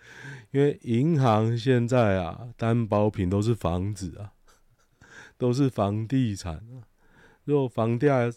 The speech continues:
房价跌，它的净资产马上下跌，它就错赛咯。所以银行业者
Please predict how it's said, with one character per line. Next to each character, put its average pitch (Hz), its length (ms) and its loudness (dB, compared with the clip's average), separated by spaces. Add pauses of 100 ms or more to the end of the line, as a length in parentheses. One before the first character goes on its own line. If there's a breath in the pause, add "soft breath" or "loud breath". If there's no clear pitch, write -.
(160)
房 113 240 -2
价 123 300 2
跌， 90 280 -4
它 110 160 -4
的 110 60 -4
净 98 260 -4
资 90 220 -8
产 85 280 -10
马 87 360 -6
上 98 320 -4
下 90 260 -6
跌， - 260 -18 (2250)
它 95 120 -4
就 92 220 -4
错 98 400 -2
赛 95 320 -4
咯。 80 320 -14 (600)
所 107 180 -6
以 104 100 -4
银 101 120 -2
行 92 140 -2
业 92 180 2
者 78 180 -6